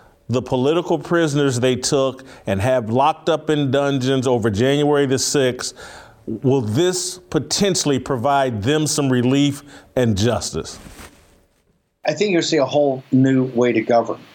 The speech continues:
Speaker 2: And I think if you watch Marjorie Taylor Greene or Gates have been on our show or others, is that the House of Representatives, every committee will be turned into an oversight committee. We're gonna hold this illegitimate regime, and that's what it is. Biden's an illegitimate regime.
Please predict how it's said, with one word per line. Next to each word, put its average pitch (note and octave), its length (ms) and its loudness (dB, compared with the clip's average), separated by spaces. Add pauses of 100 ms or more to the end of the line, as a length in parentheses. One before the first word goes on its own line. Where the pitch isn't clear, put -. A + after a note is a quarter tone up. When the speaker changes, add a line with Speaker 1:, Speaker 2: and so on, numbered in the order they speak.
Speaker 2:
And A#2 120 2
I A2+ 40 2
think B2+ 180 -2
if B2+ 100 2
you A#2 120 4
watch A2+ 340 0
Marjorie B2 340 2
Taylor B2+ 220 0
Greene A#2 300 0
or G2+ 80 0
Gates A2+ 320 0
have A2+ 80 -6
been A2+ 100 0
on G#2 140 2
our A#2 160 2
show B2+ 160 0
or A#2 100 2
others, A#2 380 2
is G2 100 -2
that G#2+ 260 0 (380)
the A#2+ 100 -2
House D3+ 300 -2
of E3+ 80 2
Representatives, B2 880 0
every C#3+ 280 2
committee B2 460 0 (640)
will A#2+ 80 2
be A#2 120 2
turned B2 360 0
into A#2+ 240 2
an A2 80 0
oversight A2 440 0
committee. G#2 320 -2 (460)
We're B2 120 0
gonna B2 180 0
hold E3 480 0
this C#3+ 320 0
illegitimate C3 580 2
regime, A2+ 460 0
and A2+ 100 2
that's E3 180 0
what D3 100 2
it - 20 2
is. G#2 100 -2
Biden's D3 420 0
an A#2 120 -2
illegitimate A#2 560 2
regime. G2+ 420 -2